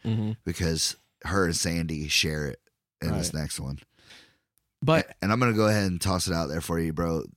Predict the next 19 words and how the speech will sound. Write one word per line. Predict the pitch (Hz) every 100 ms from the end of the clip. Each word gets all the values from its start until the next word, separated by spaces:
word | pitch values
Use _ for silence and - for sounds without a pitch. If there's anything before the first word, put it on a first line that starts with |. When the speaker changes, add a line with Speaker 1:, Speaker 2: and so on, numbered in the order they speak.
| -
Speaker 2:
Bill | 85 107
Burr | 98 95 98
is | 98 92
in | 92
this | 87 90
movie | 90 90
for | - 87
five | - 85 85
minutes. | 82 87 85 -
Speaker 1:
Oh, | 135 123
is | 113
he? | 117
Speaker 2:
And | 113
it | 98
Speaker 1:
Oh |
my | -
Speaker 2:
is | 107
Speaker 1:
God. | 104 101
Speaker 2:
fucking | - - 107 - 101 85 85